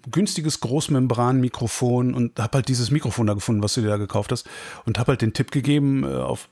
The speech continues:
Blue Sky war's, glaub ich, dass ich gesagt hab, wer, auch wenn ihr nur, äh, ganz selten mal ein Interview gebt, stellt euch dieses Mikrofon hin, packt euch einen Kopfhörer dran und ihr klingt besser, als die Korrespondenten des öffentlich-rechtlichen Deutschen Tonrundfunks typischerweise klingen.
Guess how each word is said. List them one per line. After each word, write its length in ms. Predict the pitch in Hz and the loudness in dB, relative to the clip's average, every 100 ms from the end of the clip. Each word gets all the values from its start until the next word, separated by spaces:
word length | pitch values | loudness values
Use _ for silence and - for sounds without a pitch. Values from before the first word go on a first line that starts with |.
| _ | _
Blue 180 | 110 120 | -6 -4
Sky 300 | 139 - 139 | -2 0 0
war's, 180 | 131 127 | 0 -2
glaub 200 | 131 131 | -2 -2
ich, 80 | 131 | -2
dass 100 | 131 | -4
ich 60 | |
gesagt 180 | 127 135 | -2 -2
hab, 120 | 135 | 0
wer, 140 | 139 143 - - - - - _ - _ _ _ - | 0 0 -4 -18 -18 -20 -20 _ -20 _ _ _ -2
auch 220 | 160 - | -2 2
wenn 120 | 175 | 2
ihr 220 | 208 180 | 4 2
nur, 400 | 175 165 175 180 | 2 2 2 2
äh, 60 | 165 131 - 208 | -4 -10 -18 -6
ganz 280 | - 226 - | -2 0 0
selten 320 | 202 208 185 | 0 0 0
mal 360 | 170 165 170 165 | 2 2 0 0
ein 140 | 147 | -2
Interview 480 | 147 147 139 107 98 | 0 2 2 0 -4
gebt, 300 | 98 92 - | -6 -8 -12
stellt 380 | - - 143 135 | -8 0 0 0
euch 200 | 101 - | -6 -2
dieses 300 | 160 220 202 | -2 0 2
Mikrofon 480 | 175 - 117 147 131 | 0 0 0 2 2
hin, 300 | 117 117 127 | 2 0 -2
packt 260 | - 104 - | -8 -10 -10
euch 100 | 95 | -12
einen 100 | - | -4
Kopfhörer 440 | - - 160 139 | -2 0 2 2
dran 320 | 127 113 120 117 - - - | 2 2 2 0 -8 -16 -4
und 180 | 123 | -4
ihr 120 | 110 113 | -4 -6
klingt 300 | - 95 - | -6 -4 0
besser, 380 | 131 - 135 120 - - | 2 2 2 0 -8 -6
als 180 | 113 - | -4 -2
die 100 | - | -2
Korrespondenten 840 | 123 110 - 139 117 104 101 123 | 0 0 0 0 2 0 0 0
des 260 | 127 - - | 2 0 -4
öffentlich-rechtlichen 760 | 110 113 107 - 92 - 110 | -2 0 0 -4 -6 -4 -2
Deutschen 360 | 110 87 - 170 | 0 -2 -2 2
Tonrundfunks 640 | 165 127 107 104 120 117 | 2 2 0 0 0 0
typischerweise 580 | - 117 117 117 123 156 | -2 -2 0 2 2 0
klingen. 340 | - 135 92 | 0 -2 -2